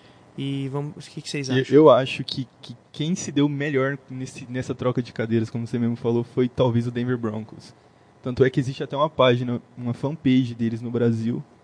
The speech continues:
Speaker 2: é, em que muitos fãs do, da franquia aqui no nosso país, é, acabaram elogiando muito a, a contratação na free agency do Q B que, que acabou se destacando na última temporada, levando o Minnesota longe nos playoffs, inclusive com aquele episódio do milagre de Minnesota.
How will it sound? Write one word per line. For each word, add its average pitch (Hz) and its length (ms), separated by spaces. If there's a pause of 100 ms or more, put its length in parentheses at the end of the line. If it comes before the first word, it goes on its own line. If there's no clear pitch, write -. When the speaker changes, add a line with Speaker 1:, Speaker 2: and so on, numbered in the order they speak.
(340)
Speaker 2:
é, 120 140
em 117 100
que 139 140
muitos 139 420
fãs 135 560
do, 117 240
da 117 140
franquia 123 680
aqui 127 240
no 127 100
nosso 123 220
país, 113 500 (560)
é, 120 100
acabaram 117 320
elogiando 123 480
muito 120 300
a, 110 260
a 110 120
contratação 120 500
na 117 60
free 120 240
agency 117 280
do 120 120
Q 127 180
B 117 220
que, 117 640 (180)
que 139 100
acabou 120 360
se 139 120
destacando 123 480
na 123 80
última 123 240
temporada, 117 600
levando 120 300
o 120 40
Minnesota 120 720
longe 123 320
nos 131 140
playoffs, 117 500
inclusive 139 520
com 156 100
aquele 135 220
episódio 123 440
do 123 120
milagre 113 420
de 117 100
Minnesota. 117 760